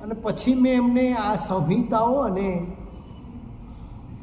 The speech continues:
એના અધ્યાયો ઉપરાંત એની કથાની પ્રાથમિક સમજ આપીને પછી મને થયું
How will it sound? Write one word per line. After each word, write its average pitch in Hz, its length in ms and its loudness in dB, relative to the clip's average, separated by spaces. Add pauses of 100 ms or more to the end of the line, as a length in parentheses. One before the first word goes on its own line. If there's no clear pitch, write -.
(380)
એના 180 220 2
અધ્યાયો 196 640 4 (180)
ઉપરાંત 214 640 2 (220)
એની 214 340 -2 (840)
કથાની 202 420 0
પ્રાથમિક 180 520 -2
સમજ 185 340 -2
આપીને 202 440 -2
પછી 196 300 -8
મને 185 280 -2
થયું 190 360 -2